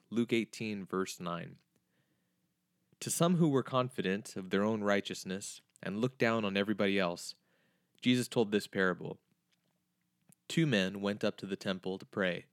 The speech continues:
one a Pharisee and the other a tax collector. The Pharisee stood up and prayed about himself,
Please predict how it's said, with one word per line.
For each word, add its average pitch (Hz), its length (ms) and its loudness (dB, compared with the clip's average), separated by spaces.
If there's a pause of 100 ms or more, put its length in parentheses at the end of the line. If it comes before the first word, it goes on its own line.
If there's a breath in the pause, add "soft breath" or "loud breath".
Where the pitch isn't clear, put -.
(680 soft breath)
one 107 260 2
a 110 60 -4
Pharisee 101 680 0 (260)
and 95 140 -6
the 95 80 2
other 95 200 2
a 92 40 0
tax 110 300 -6
collector. 90 480 -6 (880)
The - 80 -4
Pharisee 147 440 6
stood 101 300 -2
up 95 240 -2
and 98 160 -12
prayed 107 340 0
about 98 240 0
himself, 92 460 -2